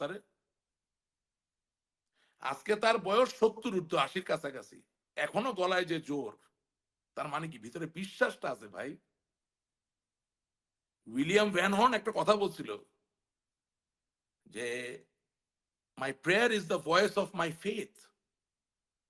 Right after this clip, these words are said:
আমার বিশ্বাসটার কত জোর, এটা আমার প্রেয়ারের মধ্যে দিয়ে বোঝা যাবে। আশি বছর হইতে পারে, কিন্তু কথা তো আবার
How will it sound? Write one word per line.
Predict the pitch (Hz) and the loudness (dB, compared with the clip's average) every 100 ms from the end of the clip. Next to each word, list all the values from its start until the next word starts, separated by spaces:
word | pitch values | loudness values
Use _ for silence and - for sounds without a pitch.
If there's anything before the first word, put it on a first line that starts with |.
| _ _ _ _ _ _ | _ _ _ _ _ _
আমার | - 151 202 | -4 2 2
বিশ্বাসটার | 165 190 196 - 254 - - 277 | 0 -4 -6 2 4 4 4 4
কত | 240 240 214 | 4 2 4
জোর, | 196 202 170 | 6 6 4
এটা | 190 | 0
আমার | 202 - | 0 2
প্রেয়ারের | 214 262 262 | 4 4 4
মধ্যে | 220 196 | 0 -4
দিয়ে | 175 156 | -2 -2
বোঝা | 139 127 | -4 -10
যাবে। | 110 - _ _ _ _ _ - | -14 -16 _ _ _ _ _ -2
আশি | 190 349 | 2 4
বছর | 359 277 | 4 2
হইতে | 208 160 | 0 -2
পারে, | 117 | -6
কিন্তু | 160 160 | -8 -10
কথা | - 160 277 | -4 4 4
তো | 277 | 4
আবার | 262 | 0